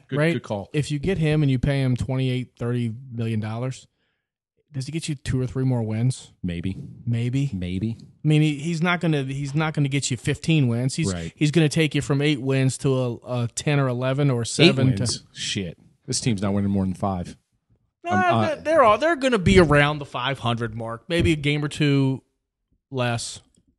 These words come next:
Speaker 1: Look, man, I hope I am so wrong about Hal, and I actually think Hal has a decent upside as just a, a quarterback in the N F L. I don't think he's a legit number one starter. I don't think he's a bum. We don't know either way. I just,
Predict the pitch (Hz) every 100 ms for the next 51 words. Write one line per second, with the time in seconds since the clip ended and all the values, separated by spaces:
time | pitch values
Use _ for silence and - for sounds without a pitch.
0 | _ _ 110 101 104 101 - 117 131 135
1 | - - 117 104 - - - _ 95 95
2 | 107 95 90 90 - - 107 98 101 95
3 | 95 87 87 85 98 92 110 101 123 160
4 | - 101 87 _ _ 110 90 104 123 98
5 | 98 87 - 101 - 95 90 113 - -
6 | 95 92 92 - - 104 95 _ _ -
7 | - 247 147 107 98 120 123 165 107 120
8 | - 107 101 104 - 110 113 - 104 117
9 | 120 117 110 107 110 107 - 107 120 139
10 | 120 123 - 123 120 98 - _ 107 95
11 | 117 139 107 95 - 107 - 127 127 110
12 | 139 120 107 95 101 127 85 80 - 127
13 | 139 -